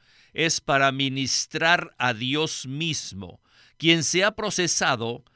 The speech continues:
como nuestro suministro de vida. El aspecto real es para ministrar. Así que podemos decir que el aspecto arónico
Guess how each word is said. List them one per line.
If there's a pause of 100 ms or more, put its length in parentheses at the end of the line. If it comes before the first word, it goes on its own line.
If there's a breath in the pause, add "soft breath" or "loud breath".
(280)
como
nuestro
suministro
de
vida. (880)
El
aspecto
real
es
para
ministrar. (640 soft breath)
Así
que
podemos
decir
que
el
aspecto
arónico